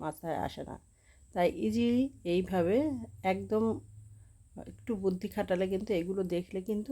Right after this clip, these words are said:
এগুলো সহজেই মনে থাকবে যে এই ট্রিক্সগুলো কিন্তু একদম ইজি। যে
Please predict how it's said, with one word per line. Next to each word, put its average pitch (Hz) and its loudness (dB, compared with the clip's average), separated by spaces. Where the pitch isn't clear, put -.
এগুলো 175 0
সহজেই 175 0
মনে 165 2
থাকবে 175 -4
যে 160 0
এই 175 2
ট্রিক্সগুলো 202 -4
কিন্তু 220 0
একদম 165 -2
ইজি। 165 -4
যে 196 4